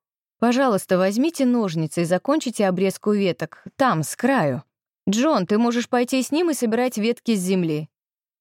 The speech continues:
«Конечно». Лен взял у Огдена ножницы и улыбнулся Джон, даже не пытаясь скрыть своих чувств. И эта откровенность и простота его намерения, его желание поразило Джон. Его было слишком много.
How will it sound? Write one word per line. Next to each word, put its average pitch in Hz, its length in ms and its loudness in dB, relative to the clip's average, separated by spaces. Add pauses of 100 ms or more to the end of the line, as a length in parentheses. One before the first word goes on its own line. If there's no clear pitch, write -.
(220)
«Конечно». 202 560 0 (560)
Лен 208 260 2
взял 196 260 0
у 196 140 0
Огдена 175 340 0
ножницы 180 500 -2
и - 20 2
улыбнулся 165 640 0
Джон, 160 520 0
даже 170 220 0
не 170 100 2
пытаясь 175 400 0
скрыть 175 320 -2
своих 160 380 -2
чувств. - 500 -8 (720)
И 190 60 4
эта 185 200 2
откровенность 185 720 0
и 165 60 0
простота 165 460 0
его 170 220 2
намерения, 170 680 0 (200)
его 180 280 2
желание 185 480 0
поразило 180 500 -2
Джон. 151 460 -6 (680)
Его 214 260 2
было 233 220 2
слишком 226 420 0
много. 165 420 -2